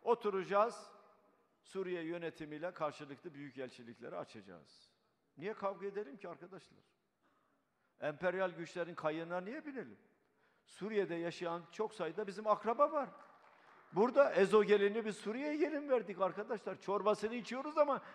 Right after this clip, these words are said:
ezogelinin kim olduğunu bilmiyoruz. Bizim gelinimiz ezogelin Suriye'ye gitti. Hala evlilikler var. Dolayısıyla kavga etmenin bir mantığı yok ki. Biz de kazanacağız, onlar da kazanacak.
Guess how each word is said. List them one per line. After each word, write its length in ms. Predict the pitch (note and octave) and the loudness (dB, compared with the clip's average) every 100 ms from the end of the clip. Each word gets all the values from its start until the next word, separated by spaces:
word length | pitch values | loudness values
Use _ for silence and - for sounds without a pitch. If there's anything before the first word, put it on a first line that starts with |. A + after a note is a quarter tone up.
| - | 4
ezogelinin 640 | G3 G#3 C4 A#3 A3+ A#3+ | 6 8 8 8 8 4
kim 180 | G#3+ A#3+ | 0 6
olduğunu 360 | A#3 G#3 A3+ C4 | 8 8 4 2
bilmiyoruz. 480 | E4 F#4 F4+ G#3+ C#3 - - - - - - - - - _ _ _ _ _ - | 0 2 2 2 0 -14 -20 -20 -20 -20 -20 -20 -20 -20 _ _ _ _ _ -8
Bizim 280 | D#3 C4+ E4 | 0 0 6
gelinimiz 540 | E4+ E4 D#4 C#4 G#3 | 6 6 4 2 4
ezogelin 600 | A3+ G#3 G3 F3 E3+ G#3 | 4 6 4 4 2 0
Suriye'ye 400 | G#3 C4 E4 E4+ | -2 0 6 6
gitti. 240 | C4+ A#3+ F#3+ | 4 4 6
Hala 380 | F3 D4+ D#4 | 10 10 10
evlilikler 600 | D4 C4 B3+ A#3+ G3 A3+ G3 | 8 4 0 0 6 6 8
var. 260 | F3 C3+ - - - - - _ _ _ _ _ _ _ | 6 2 0 -18 -20 -20 -20 _ _ _ _ _ _ _
Dolayısıyla 760 | C#3 F3+ B3 B3 C4+ A#3 G3+ - - - | -2 4 4 4 2 2 2 -8 -20 -2
kavga 320 | D#3 E3+ G3 | 2 4 4
etmenin 380 | G#3 G#3 G#3 G3+ | 2 0 -10 -8
bir 120 | G3 | -2
mantığı 320 | F#3+ F#3+ G3+ | 0 0 -4
yok 240 | A3+ E4+ - | -8 -8 -10
ki. 180 | E3 | -8
Biz 160 | F#3+ A#3+ | -4 6
de 80 | C4 | 6
kazanacağız, 680 | G3 F3 F3+ F#3 A3+ C4 | 6 2 0 -2 -2 -2
onlar 300 | D4+ E4 E4+ | -4 -4 -4
da 60 | F4+ | -4
kazanacak. 560 | E4 D4+ B3 F3 C3 | -6 -6 -6 -6 -12